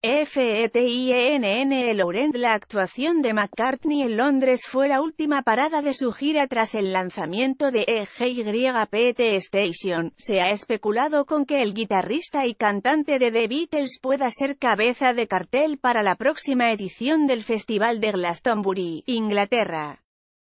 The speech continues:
Fuente, F, imagen de archivo.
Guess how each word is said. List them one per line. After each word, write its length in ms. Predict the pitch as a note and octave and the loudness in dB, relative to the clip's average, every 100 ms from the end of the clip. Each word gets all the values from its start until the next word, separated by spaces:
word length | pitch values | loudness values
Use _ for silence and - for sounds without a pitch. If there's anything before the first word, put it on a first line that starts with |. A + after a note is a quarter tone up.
| _ _ | _ _
Fuente, 720 | - - C#4+ A3 - F3 D#3 - | -8 0 2 2 -4 -8 -6 -2
F, 520 | A#3 A#3 A#3 F3 D#3+ | -2 -2 -4 -4 -4
imagen 680 | A3+ F#3 G3 C#4 - C4+ B3 | -6 -2 0 0 0 0 2
de 120 | B3 | 2
archivo. 720 | A3 - A#3 F#3 F3 E3 D#3 | 0 -2 -2 0 -2 -6 -10